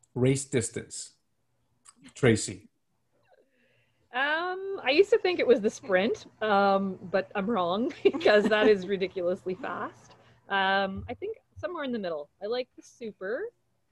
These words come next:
Speaker 1: Okay.
Speaker 2: And, uh, now that they've made the Beasts twenty-one, I think I'm gonna like that a lot too.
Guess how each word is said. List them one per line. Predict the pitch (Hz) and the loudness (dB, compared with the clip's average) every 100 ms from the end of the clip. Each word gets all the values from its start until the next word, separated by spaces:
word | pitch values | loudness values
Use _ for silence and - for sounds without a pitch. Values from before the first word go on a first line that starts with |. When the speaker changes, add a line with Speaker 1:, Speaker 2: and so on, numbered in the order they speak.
| _ _ _ - | _ _ _ -20
Speaker 1:
Okay. | - - | -12 -6
Speaker 2:
And, | 285 294 294 294 294 | -6 -6 -10 -14 -10
uh, | 294 294 285 285 285 | -8 -8 -6 -6 -6
now | 262 277 | -6 -4
that | 453 453 | -4 -2
they've | 370 254 _ _ _ _ _ - | -2 -2 _ _ _ _ _ -10
made | 208 240 214 | -4 -4 -4
the | |
Beasts | 175 196 349 - - - | -6 -4 -4 -6 -20 -6
twenty-one, | 233 233 180 202 440 466 | -4 -2 -2 -2 -4 -6
I | 294 | -8
think | 285 269 233 | -10 -8 -6
I'm | 220 | -4
gonna | 214 | -4
like | 190 180 170 | -2 -4 -4
that | 127 | -6
a | 101 | -6
lot | 90 - | -8 -10
too. | - - | -12 -12